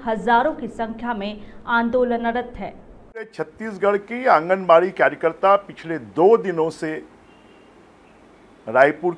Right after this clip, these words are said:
Speaker 2: की सड़कों पर भूखे प्यासे गर्मी में अपने बच्चों के साथ में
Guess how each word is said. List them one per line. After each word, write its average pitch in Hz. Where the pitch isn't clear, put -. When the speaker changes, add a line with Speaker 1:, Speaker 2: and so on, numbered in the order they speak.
Speaker 2:
की 185
सड़कों 151
पर 208
भूखे 185
प्यासे 170
गर्मी 165
में 175
अपने 160
बच्चों 135
के 196
साथ 151
में 127